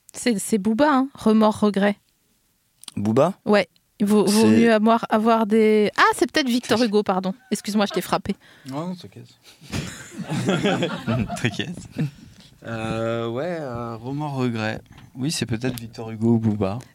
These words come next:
Speaker 1: Ou je sais plus, mais en tout cas, euh, un, un des huit, quoi. Un des
Speaker 3: Ouais.
Speaker 1: huit man. Et toi, t'as déjà écrit des lettres d'amour ?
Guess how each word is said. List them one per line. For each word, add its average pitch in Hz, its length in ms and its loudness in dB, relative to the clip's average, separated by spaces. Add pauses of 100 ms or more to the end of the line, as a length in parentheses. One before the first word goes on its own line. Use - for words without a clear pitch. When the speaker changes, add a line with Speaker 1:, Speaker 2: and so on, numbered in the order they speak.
Speaker 1:
Ou 226 280 0
je 220 120 0
sais 233 180 0
plus, - 300 -10
mais 208 80 2
en 202 100 0
tout 214 140 -6
cas, 233 320 2
euh, 190 340 0 (280)
un, 214 240 0
un 214 120 2
des 220 120 2
huit, 208 280 2
quoi. 202 180 -4 (200)
Un 220 140 2
des 214 100 2
Speaker 3:
Ouais. 214 60 4
Speaker 1:
huit 214 120 4
man. 185 280 2 (1000)
Et 202 80 -2
toi, 269 140 -2
t'as 254 140 -2
déjà 226 240 0
écrit - 240 -6
des 233 100 0
lettres 233 180 -2
d'amour ? 233 380 0